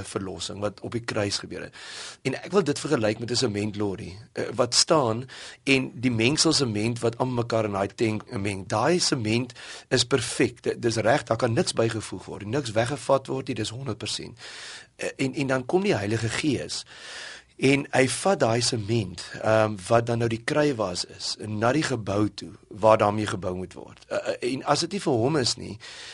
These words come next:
ehm, so die oomblik as daai sement ingedra word na die bouperseel toe, dis wat die Heilige Gees doen, dan raak daai objektiewe verlossing van tweeduisend jaar gelede, raak 'n subjektiewe verlossing vir elke subjek. Eh, ehm, en, en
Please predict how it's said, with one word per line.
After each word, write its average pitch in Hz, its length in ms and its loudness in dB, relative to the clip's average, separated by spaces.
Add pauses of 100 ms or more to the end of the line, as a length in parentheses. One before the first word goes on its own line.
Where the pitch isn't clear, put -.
(120)
ehm, 120 260 6
so 131 160 0
die 139 160 2
oomblik 202 360 2
as 151 120 2
daai 135 180 6
sement 120 460 0
ingedra 123 460 0
word 107 200 -2
na 107 100 0
die 101 120 -2
bouperseel 101 640 -2
toe, 90 120 -14
dis 104 160 -6
wat - 100 -6
die 139 60 0
Heilige 98 280 -2
Gees 101 240 -4
doen, 98 240 -10 (420)
dan 117 180 4
raak 135 320 8
daai 127 280 6
objektiewe 151 560 2
verlossing 110 500 0
van 110 120 -2
tweeduisend 107 440 2
jaar 95 160 -2
gelede, 95 420 -6
raak 107 260 4
'n 117 40 -2
subjektiewe 110 600 -2
verlossing 80 500 -10
vir 110 180 -6
elke 120 260 -4
subjek. - 560 -6 (400)
Eh, 135 260 0
ehm, 120 160 2 (100)
en, 127 200 -2
en 131 240 0